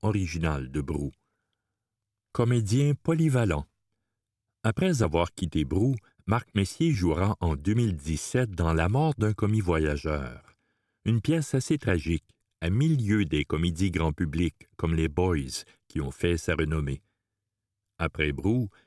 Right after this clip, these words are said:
il aurait vraiment pu se reposer. Mais non, Marc voulait encore prendre des risques. C'était vraiment quelqu'un qui aimait ce métier, se rappelle son ami Éric Bruno, qui jouait son fils dans cette adaptation de Serge Denoncourt.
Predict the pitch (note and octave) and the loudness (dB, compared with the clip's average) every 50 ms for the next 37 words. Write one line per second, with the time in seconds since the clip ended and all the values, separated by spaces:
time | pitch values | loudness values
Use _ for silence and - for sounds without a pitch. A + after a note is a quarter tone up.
0 | _ _ - - G2+ F#2 F2 E2 E2 D#2+ D#2 D2 G2 G#2 A2+ A2+ G#2 F#2+ F2+ D#2 | _ _ -2 0 2 4 4 4 4 2 2 2 2 2 4 4 4 2 2 0
1 | _ - A#2 B2 A#2 G2+ - - F2+ D#2+ D#2+ D2 - F2 F#2+ F#2 D#2+ E2 D2 - | _ -2 0 0 0 0 0 -2 0 0 0 0 0 0 0 0 0 -2 -4 -4
2 | - _ _ _ _ _ _ _ _ _ _ _ _ _ _ _ - G2 G#2+ B2+ | -6 _ _ _ _ _ _ _ _ _ _ _ _ _ _ _ -2 0 2 2
3 | C#3+ C3+ G#2 D#2+ - _ _ _ _ _ _ - D2+ D#2 D#2+ D#2+ - - - D2 | 2 2 0 -2 -4 _ _ _ _ _ _ -4 -2 0 0 0 0 -2 -4 -2
4 | D#2 D2+ D#2 D#2 D#2 D#2+ E2+ E2 - F#2 F#2 F2+ - - - E2 E2 F2+ F2+ F2 | 0 2 2 2 2 0 -2 0 0 0 0 0 -4 -6 -4 0 0 2 2 2
5 | F2+ E2+ D2+ E2 D#2+ D2+ D2 D2 - - - _ - _ _ _ _ _ _ - | 2 0 2 0 0 0 0 -2 -2 -6 -16 _ -20 _ _ _ _ _ _ -8
6 | G2 - - C3 - C#3 C#3 B2 C#3 C#3+ D3+ F3 F3+ D#3 - A2 F#2+ E2+ - - | -6 -2 -2 0 2 2 0 2 2 2 2 2 2 2 2 2 0 0 0 0
7 | G#2+ G#2+ A2 G#2 - - A#2+ C3 B2+ A2+ G#2 F#2+ - - - D2+ D2+ - - - | 2 2 2 0 0 0 0 2 2 2 2 0 -2 -2 -2 -2 -2 -2 -4 -4
8 | - D2 C#2+ - _ _ _ _ _ - - E2+ D2 C#2+ - - D#2+ E2 D#2+ - | -2 -2 -2 -2 _ _ _ _ _ -4 -2 -2 0 -2 -2 0 0 0 0 0
9 | - E2 D2 D2 D2 D#2+ F2 F#2 G#2+ - - - - B2+ C#3 C#3+ C3 A2 F#2 E2+ | -2 -2 -2 -2 -2 0 0 0 0 0 -2 -2 0 0 2 2 0 -2 -4 -4
10 | E2+ E2 E2 D2+ D2+ D2+ D2+ - _ _ _ _ _ - E2+ D2+ C2 D#2 D#2 D#2 | -2 0 2 2 2 0 -2 -2 _ _ _ _ _ -4 -4 -4 -2 0 0 0
11 | D2+ - E2 D2+ C#2+ - - - F#2 F2 E2 D#2+ D#2+ D#2 - - - C#2+ C#2 - | 0 -2 -4 -6 -6 -4 -2 -2 -2 -2 -2 -4 -8 -8 -6 -4 -4 -2 -2 -4
12 | _ - G2 F2+ F#2 F2+ - - - C#2+ C2+ - - - E2+ E2+ E2+ D#2 C#2+ C#2 | _ -2 0 0 0 -2 -2 -2 -4 -4 -4 -4 -4 -2 0 0 0 0 -2 -6
13 | - - - F2+ F#2 F2 - D#2+ D#2 D2+ D2 D2+ C#2+ C#2+ _ - D#2 D2+ C2+ B1+ | -8 -4 -2 -2 -2 -2 -4 -4 -4 -2 0 -2 -2 -4 _ -4 -4 -4 -4 -6
14 | B1+ C2 | -10 -14